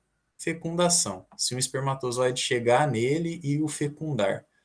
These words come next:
Isso que vai dar o estímulo pra que o ovócito dois faça a segunda divisão da meiose, formando o óvulo.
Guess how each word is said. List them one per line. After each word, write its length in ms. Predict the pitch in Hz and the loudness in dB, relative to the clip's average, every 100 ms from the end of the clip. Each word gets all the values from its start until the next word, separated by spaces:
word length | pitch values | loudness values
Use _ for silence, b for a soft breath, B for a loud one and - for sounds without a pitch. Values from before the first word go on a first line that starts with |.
| _ _ _ _ _ | _ _ _ _ _
Isso 360 | 131 214 214 214 | 4 8 8 6
que 120 | 202 | 0
vai 260 | 165 156 151 | 4 6 8
dar 140 | 139 | 6
o 60 | 151 | 6
estímulo 760 | - - 127 127 170 269 285 - - | 4 2 0 2 2 2 -2 -6 -2
pra 160 | 135 | -2
que 120 | 135 | 2
o 40 | 139 | 2
ovócito 500 | 127 139 147 - 143 | 4 4 4 2 -2
dois 360 | 113 117 143 | 2 4 4
faça 320 | - 139 131 131 | 4 4 4 4
a 20 | |
segunda 460 | - 113 127 170 | 2 0 -2 -2
divisão 400 | 175 156 143 127 | -2 -2 -2 -2
da 100 | 131 | -2
meiose, 680 | 127 120 107 104 110 147 214 - _ - | -2 0 2 4 4 2 -4 -10 _ -6
formando 480 | 131 127 131 139 | -4 -2 -2 2
o 60 | 180 | 6
óvulo. 500 | 120 98 95 92 | 6 6 2 -10